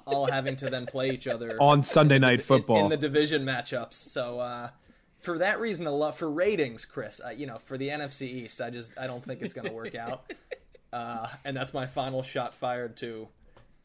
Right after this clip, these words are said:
Speaker 1: uh, a, a dear friend and somebody who I
Speaker 2: Gratuitous.
Speaker 1: appreciate sending
Speaker 2: Gratuitous
Speaker 1: such
Speaker 2: at best.
Speaker 1: question in. And for the other listeners, I promise I will try my best not to rail on any question that you then send. No, but I, I actually do think it would be kinda cool.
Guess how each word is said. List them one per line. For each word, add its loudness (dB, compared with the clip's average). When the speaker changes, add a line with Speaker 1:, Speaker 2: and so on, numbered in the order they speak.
Speaker 1:
uh, -6
a, -10
a -6
dear 0
friend 0
and -10
somebody 2
who 6
I 8
Speaker 2:
Gratuitous. 4
Speaker 1:
appreciate 2
sending 8
Speaker 2:
Gratuitous 12
Speaker 1:
such 4
Speaker 2:
at 8
best. -4
Speaker 1:
question 6
in. 0
And -6
for -4
the -2
other 0
listeners, -4
I 0
promise -4
I -8
will -12
try -6
my -10
best -10
not -12
to -12
rail -12
on -10
any -10
question -4
that -4
you -4
then -4
send. -12
No, -8
but -12
I, -4
I -2
actually -4
do -2
think -8
it -2
would -2
be -6
kinda -10
cool. -6